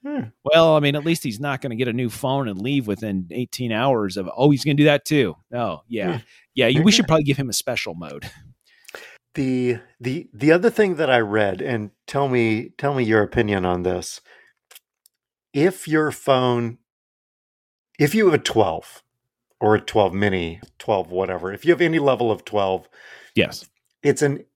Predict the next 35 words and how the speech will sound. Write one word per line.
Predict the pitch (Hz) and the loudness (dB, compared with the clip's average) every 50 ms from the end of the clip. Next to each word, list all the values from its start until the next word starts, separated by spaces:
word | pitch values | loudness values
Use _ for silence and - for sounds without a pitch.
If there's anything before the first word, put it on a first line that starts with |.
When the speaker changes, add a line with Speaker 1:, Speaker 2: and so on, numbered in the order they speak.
| _ _ _ _ _ - | _ _ _ _ _ 0
Speaker 2:
incremental | 170 160 143 110 - - 123 117 104 104 110 107 104 101 110 | 0 0 0 0 -2 0 0 2 2 2 2 2 2 2 2
update | 120 110 107 - - - 113 107 110 110 - | 0 -2 -4 -2 -2 0 0 0 0 -2 -2
to | - 107 101 | -2 0 0
a | 95 | 0
thirteen. | - - 107 104 104 - - - 113 107 101 101 101 98 98 92 _ _ _ _ _ _ _ _ _ _ _ _ _ _ _ _ _ _ _ _ _ _ - _ _ _ - | 0 -2 -2 -2 -2 -6 -6 -6 -4 -4 -4 -4 -6 -8 -10 -12 _ _ _ _ _ _ _ _ _ _ _ _ _ _ _ _ _ _ _ _ _ _ -20 _ _ _ -8
Not | 135 120 123 120 117 117 | -2 2 2 4 4 4
a | 110 107 | 2 0
ton | - - - - - 117 110 110 110 113 | -2 -12 -10 -4 0 0 2 2 0 0
of | 127 120 104 95 | -2 -2 -2 0
difference, | 104 113 - - 120 110 107 107 - - - - - - - - - 151 | 0 0 0 0 -2 -2 -2 -4 -8 -10 -10 -12 -18 -20 -20 -12 -8 -6
except | 143 - - 135 - - | -4 0 0 -2 0 0
for | - 117 | 0 0
maybe | 107 107 110 104 107 | 2 2 2 2 2
the | 98 | 0
battery | 101 87 101 98 98 98 92 95 95 | 0 2 2 2 2 0 -2 -4 -2
life | 92 98 98 95 - | -2 -2 -2 -4 -6
that | - - | -8 -10
you | 117 98 | -8 -6
were | 98 95 92 | -6 -6 -4
talking | - 101 92 87 - 98 | -2 -2 -2 -2 -4 -6
about, | 92 82 90 87 90 - _ _ _ _ _ _ _ _ _ _ _ - | -6 -4 -4 -6 -6 -6 _ _ _ _ _ _ _ _ _ _ _ -10
Speaker 1:
Yes. | 120 113 | -4 -2
Speaker 2:
right? | 107 104 113 - _ _ _ _ _ _ _ _ _ _ - | -2 -2 -2 -4 _ _ _ _ _ _ _ _ _ _ -4
Speaker 1:
Yep. | 143 104 - _ _ - - - _ _ _ _ - | -4 -4 -4 _ _ -20 -20 -20 _ _ _ _ -4
Speaker 2:
If | - 120 - | -4 0 0
it's | 143 - - | 0 0 0
an | 135 | 0
eleven, | 127 123 117 110 107 110 123 131 131 131 143 143 139 139 143 147 - _ _ _ _ _ _ _ _ _ _ _ _ _ _ _ _ - | 0 0 0 0 0 2 2 2 2 2 0 -2 -2 -4 -8 -12 -16 _ _ _ _ _ _ _ _ _ _ _ _ _ _ _ _ -4
you're | 117 123 131 104 | 0 2 2 4
gonna | 123 127 131 127 | 4 4 2 2
see | - - - 131 127 123 120 120 120 - - - _ _ _ _ _ _ - | 0 0 0 2 4 4 4 4 4 2 0 -6 _ _ _ _ _ _ 0
a | 135 123 | 2 2
little | 107 104 110 127 - 160 165 | 2 4 4 4 4 4 2
more | 165 165 170 170 165 160 | 4 4 4 4 4 2
improvement, | 156 143 - - 170 165 156 147 127 139 156 156 151 - | 0 -2 -2 2 4 4 4 4 0 -2 -2 -2 -2 -4